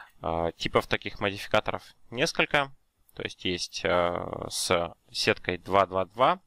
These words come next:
три три три и четыре четыре четыре. Мы будем использовать как раз последний вариант. Теперь, а, заходим в точки.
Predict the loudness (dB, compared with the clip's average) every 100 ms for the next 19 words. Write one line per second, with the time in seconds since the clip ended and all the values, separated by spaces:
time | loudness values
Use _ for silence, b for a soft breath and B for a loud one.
0 | _ -6 -6 -4 -8 -2 -4 -4 -8 -10
1 | -10 -8 -4 -2 -4 -4 -4 -4 -6 -8
2 | -6 -6 -8 -12 -18 B B B B B
3 | B B -2 2 2 0 2 0 0 -2
4 | -2 -2 -8 -6 -4 -2 -2 -4 -6 -14
5 | _ _ _ _ _ _ _ _ _ _
6 | _ -12 -10 B B B B -14 0 0
7 | 0 B B B B B B _ -8 -4
8 | 0 0 2 4 4 2 0 4 4 4
9 | -2 _ 0 2 0 0 0